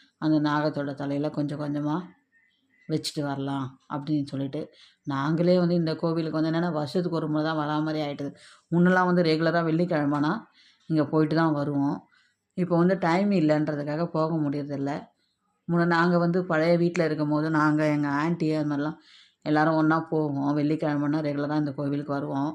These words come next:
அதால வந்து அப்போ ஈஸியா இருந்தது. இப்போ நாங்க கொஞ்சம் தூரம், ரொம்ப தூரம் வந்துட்டதால போக முடியல. சரி இதுக்காவது போயிடலாம் அப்படின்னு சொல்லிட்டு, ஏன்னா இன்னைக்கு போய் தான் ஆகணும், அஞ்சாம் நாள் நாக சதுர்த்தின்றதால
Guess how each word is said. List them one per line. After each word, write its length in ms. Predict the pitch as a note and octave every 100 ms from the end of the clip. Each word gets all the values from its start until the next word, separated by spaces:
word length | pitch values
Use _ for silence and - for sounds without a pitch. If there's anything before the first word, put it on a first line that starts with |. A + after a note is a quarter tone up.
| - _ - _ -
அதால 340 | D#3+ D#3+ E3 E3
வந்து 220 | D#3+ F3
அப்போ 200 | D#3+ D3+
ஈஸியா 320 | D3 C#3+ D3+
இருந்தது. 280 | D3+ C#3+ D#3 F3+
இப்போ 180 | D#3+ D#3
நாங்க 220 | D3 C#3+
கொஞ்சம் 300 | D#3 D3+ D3
தூரம், 300 | F3 F3 D3+
ரொம்ப 160 | D3 D3+
தூரம் 320 | E3 F3 E3
வந்துட்டதால 440 | D3+ D3+ D3+ D3+ D#3 - _ _ _ _ _ -
போக 200 | E3 E3+
முடியல. 340 | D#3 D3 C#3+ C#3 - _
சரி 280 | - D#3+ D3+
இதுக்காவது 420 | C#3+ D3+ D#3 E3+ F3+
போயிடலாம் 500 | F3 D#3+ D3 D3+ C#3+ - _ - _ _
அப்படின்னு 280 | C#3+ C#3 D3
சொல்லிட்டு, 220 | C#3+ C#3+ D#3
ஏன்னா 120 | D#3+
இன்னைக்கு 220 | D#3 C#3+ -
போய் 160 | D#3 D#3+
தான் 160 | E3
ஆகணும், 300 | D#3+ D#3 D#3
அஞ்சாம் 300 | D3 D3 D#3+ D#3+
நாள் 180 | D3+
நாக 220 | C#3+ D3 D3+
சதுர்த்தின்றதால 680 | - C#3 C#3+ C#3 C#3 C#3+